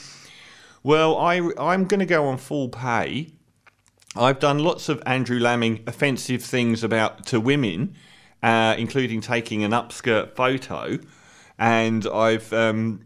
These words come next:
I'm quite notorious for my appalling behaviour to women, so I'm gonna go on full pay and I'm gonna go for empathy training. I'm on several hundred thousand dollars a year and I'm the best person for the job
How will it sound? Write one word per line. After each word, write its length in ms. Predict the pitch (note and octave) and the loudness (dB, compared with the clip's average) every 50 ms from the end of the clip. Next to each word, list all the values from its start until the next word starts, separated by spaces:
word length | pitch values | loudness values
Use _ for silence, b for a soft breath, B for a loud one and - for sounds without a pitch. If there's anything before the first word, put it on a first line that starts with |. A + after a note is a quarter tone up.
| _ _ _ | _ _ _
I'm 280 | F#2+ G#2+ A#2 A#2 A2+ A#2 | -2 0 2 2 0 -2
quite 280 | - - D#3+ D3+ C3+ | -2 -2 -2 -2 -2
notorious 640 | A#2+ A#2 A#2 A2 - - C3 B2+ B2 A#2+ G#2+ G#2 - | -2 -2 -4 -4 -4 -4 -2 0 2 0 0 -2 -2
for 340 | - - G#2 G2+ G2+ G2+ F#2 | -2 0 2 4 4 2 2
my 240 | G2 G#2 G#2 G2+ G2+ | 0 0 0 0 0
appalling 460 | G2 G2 - - B2+ B2 A#2 A2 G#2 | 0 -2 -4 -4 -2 0 0 0 2
behaviour 380 | G2+ G#2 G#2 G#2+ A2 G2+ G#2+ G2 | 0 0 0 -2 -2 -2 -4 -6
to 160 | G2+ - A2 | -6 -6 -2
women, 300 | G#2+ B2 C3 A#2+ G#2 G2 | 0 0 0 2 0 -2
so 180 | G2 - A#2+ A2+ A2 - | -2 0 0 2 2 2
I'm 120 | A#2+ F3 G#3+ | 0 -2 -4
gonna 140 | A#3+ A#3+ | -4 -4
go 160 | G#3+ G#3 F#3+ D#3 | -2 0 0 0
on 80 | C#3+ | 0
full 320 | C3+ - - E3+ E3 E3 D3+ | -2 -4 -6 -6 -6 -6 -8
pay 580 | - - - D3 C3+ B2 E2+ - E2+ C#3 F#3 B B B B B B B B B B B B | -10 -10 -6 -2 -2 0 -2 -2 -4 -8 -10 B B B B B B B B B B B B
and 100 | A2+ A2+ | -2 0
I'm 140 | C3 C#3 C#3 | 2 2 2
gonna 180 | B2+ C#3 C3+ B2 | 0 0 0 0
go 220 | A#2 A#2 A2+ A#2 | 2 2 2 2
for 140 | A2+ - - - | 0 -4 -6 -6
empathy 440 | A2+ A2 G#2 G2 F#2+ - - E2+ | -6 -6 -6 -8 -10 -12 -12 -12
training. 500 | F2 - - E2+ D#2+ C#2 C#2+ - - - - _ _ _ _ _ _ _ _ _ _ _ _ _ B B B B B B B B B B B _ | -10 -8 -8 -8 -8 -8 -10 -12 -16 -20 -20 _ _ _ _ _ _ _ _ _ _ _ _ _ B B B B B B B B B B B _
I'm 340 | - A#2+ C#3+ D#3+ F3 F3+ E3+ | 2 2 4 4 2 2 0
on 160 | D#3+ D#3 D3 | 0 0 -2
several 400 | C#3 - - F3+ F3+ F#3+ G#3 G3 | -2 -2 -2 -2 -2 0 -2 -2
hundred 280 | E3+ F#3 F3+ F3 D#3+ D#3 | 0 0 -2 -2 -4 -4
thousand 400 | - D3+ C3+ C3+ C3 C#3 C3 A#2 | -2 0 0 0 0 0 -2 -2
dollars 340 | A#2 A#2 A#2+ A#2 A2+ A2+ A#2+ | 0 0 0 0 0 -2 -4
a 40 | A2+ | -6
year 500 | G#2 A2 B2 C#3 C#3 C#3 C#3+ C#3 C3+ C#3 B B B B B B B B B - | -6 -4 -2 0 0 0 0 0 -2 -6 B B B B B B B B B 0
and 240 | G#2+ A2 G#2+ G#2 | 2 4 4 6
I'm 240 | G#2+ A2 C3 C#3+ D#3 | 6 4 4 4 2
the 80 | D#3 D3+ | -2 -2
best 300 | D3+ D3 C3 B2+ - - | -2 -2 -2 -2 -4 -6
person 420 | - C3+ C3 B2+ B2+ - B2+ A2+ | -2 -2 0 0 -2 -4 -8 -8
for 140 | G#2+ - A#2 | -6 -6 -6
the 100 | G#2+ A2+ | -6 -6
job 400 | G2+ - A2+ G#2+ G#2 G2+ G2 B | -6 -2 2 4 4 4 2 B